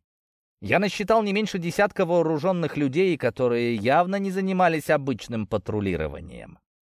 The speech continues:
Укрывшись за углом соседнего здания, я наблюдал неприятную сцену. Стражники грубо выгоняли нищих и бездомных, которые обычно находили приют в стенах храма. Один из воинов толкнул старика так, что тот упал, больно ударившись о землю.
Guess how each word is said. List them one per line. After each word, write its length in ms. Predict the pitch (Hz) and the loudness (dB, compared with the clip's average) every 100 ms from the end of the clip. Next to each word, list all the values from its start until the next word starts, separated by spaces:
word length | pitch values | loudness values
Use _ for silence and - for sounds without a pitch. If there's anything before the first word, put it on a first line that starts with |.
| _ _ _ - | _ _ _ -2
Укрывшись 520 | 131 135 123 127 107 | 0 2 2 0 0
за 140 | 110 | 2
углом 380 | 117 107 110 104 | 2 2 2 0
соседнего 520 | 104 92 101 98 95 | -2 -2 -2 0 -2
здания, 520 | 85 82 131 117 90 | -2 0 0 0 -4
я 200 | 85 92 | -2 -2
наблюдал 500 | 92 85 90 87 98 | -2 -2 -4 0 2
неприятную 680 | 95 92 90 90 87 90 92 | 2 -2 -2 -2 -2 -2 -6
сцену. 640 | 90 - - 98 76 69 - | -6 -12 -8 -6 -4 -8 -18
Стражники 600 | - 98 101 92 95 95 | -8 0 0 0 -6 -6
грубо 340 | 92 101 95 | -4 -2 -2
выгоняли 500 | 95 95 95 95 92 | -2 -2 -2 -2 -2
нищих 460 | 92 107 - 104 - | -2 -4 -6 -10 -8
и 40 | |
бездомных, 640 | 90 87 85 127 127 117 - - | -6 -6 -2 -2 0 -4 -8 -8
которые 380 | 120 139 139 139 | -2 0 4 4
обычно 360 | 139 139 147 | 2 -4 -4
находили 460 | 143 139 139 139 139 | -2 0 0 0 -2
приют 540 | 127 135 131 139 117 | -2 0 2 0 -2
в 80 | - | -8
стенах 420 | - - 117 104 | -10 -4 -2 -2
храма. 600 | - - 117 104 82 71 _ _ _ _ _ _ _ _ | -6 -6 0 0 -2 -6 _ _ _ _ _ _ _ _
Один 260 | 117 175 220 | 0 2 2
из 80 | 170 | 4
воинов 380 | 226 240 220 - | 6 6 2 2
толкнул 520 | 208 202 190 214 202 | 4 4 2 0 0
старика 400 | - 190 185 208 | 2 0 4 2
так, 240 | 190 202 | 4 2
что 140 | - 185 | 2 -2
тот 200 | 202 185 | 0 0
упал, 480 | 180 - 208 185 120 | 2 6 8 8 4
больно 460 | 104 131 123 120 | 0 0 0 -2
ударившись 560 | 123 131 120 110 127 113 | 0 2 2 0 -4 -2
о 80 | 117 | 0
землю. 400 | 120 107 95 | 0 0 0